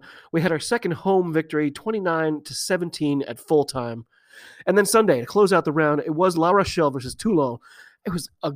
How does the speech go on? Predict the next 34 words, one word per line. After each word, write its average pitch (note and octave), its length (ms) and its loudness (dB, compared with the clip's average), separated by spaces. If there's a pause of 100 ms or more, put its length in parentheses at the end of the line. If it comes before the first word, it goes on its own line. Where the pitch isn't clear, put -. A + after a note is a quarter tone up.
gorgeous G#3 440 2
affair. A2 340 -8
The - 80 -18
crowd F3+ 500 -2
chanting, G3+ 600 -2
stamping, F#3+ 580 -2
clapping, F#3 580 -4
singing A#3 360 -4
their D#3 100 0
brains G3 520 0
out. A2+ 280 -2
I D3 40 -2
mean, D3 80 0 (320)
I A3 60 2
swear, D#3 340 2
seeing C4 380 0
an D#3 120 0
all-French E3+ 600 0
rugby D3+ 260 0
match C#3 280 0
in C#3 100 -8
person C3 440 -4 (260)
has F#3 200 2
to D#3+ 80 -6
be D#3+ 180 4
near D3 200 2
the C3 80 0
top C3+ 440 -2
of C3 80 -12
my B2+ 140 -4
bucket B2 340 -4
list. A#2 280 -8 (580)
Uh, D#3 180 2
I'm D#3 220 0